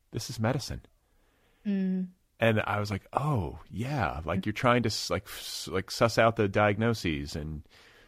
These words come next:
Speaker 1: figure out treatment plans and options and all this kind of stuff. And she was like, "Yeah, like, this is it. It's, like, a little bit of trial and error and testing and figuring it out as you go." Like, I,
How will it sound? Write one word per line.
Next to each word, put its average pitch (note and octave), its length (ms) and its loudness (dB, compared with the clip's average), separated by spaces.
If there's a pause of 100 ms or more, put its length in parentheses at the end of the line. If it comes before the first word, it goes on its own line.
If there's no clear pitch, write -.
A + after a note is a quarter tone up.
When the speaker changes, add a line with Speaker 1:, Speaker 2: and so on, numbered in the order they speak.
(120)
Speaker 1:
figure A2 360 2
out G#2+ 220 4
treatment G2+ 420 -2
plans E2 500 -2
and - 80 -6
options F2+ 520 0
and F2+ 80 -6
all E2+ 80 -2
this F2 160 -6
kind E2+ 180 -4
of D#2 80 -6
stuff. F#2+ 400 2
And - 240 -10 (500)
she - 140 -4
was A2+ 100 0
like, A2+ 140 -2
"Yeah, C#3 220 -2 (180)
like, G2 160 -4
this A2 160 -2
is A2+ 100 -2
it. B2+ 220 0
It's, - 160 -6
like, F#2+ 140 -4
a - 20 -2
little G2+ 200 2
bit A2+ 120 2
of A2 60 0
trial A2 340 6
and G2+ 80 2
error A2 380 2
and E2+ 280 -2 (540)
testing A2+ 560 2
and E2+ 160 -2
figuring A2+ 400 2
it G2+ 80 2
out G#2+ 240 4
as G2+ 140 0
you F2 80 -2
go." A2 440 4
Like, E2+ 300 2
I, C2 200 -4